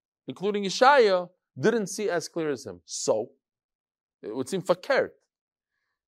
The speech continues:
So the pshat is, because Moshe Rabbeinu saw it so clear,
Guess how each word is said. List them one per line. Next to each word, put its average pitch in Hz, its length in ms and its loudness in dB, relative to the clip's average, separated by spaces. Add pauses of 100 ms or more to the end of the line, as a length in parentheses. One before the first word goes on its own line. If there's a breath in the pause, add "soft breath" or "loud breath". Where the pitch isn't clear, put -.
(240)
So 123 300 -2
the 120 80 -12
pshat 180 340 -2
is, 120 420 -4 (360)
because 196 560 0
Moshe 165 380 -4
Rabbeinu 131 720 -6 (300)
saw - 360 0
it 147 100 0
so - 260 -2
clear, 165 680 -6